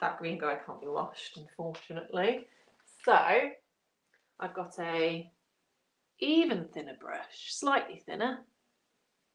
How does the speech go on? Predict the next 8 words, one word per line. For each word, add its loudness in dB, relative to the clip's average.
but 2
the 0
brush 0
strokes -2
will -2
work 0
really -4
nicely. -2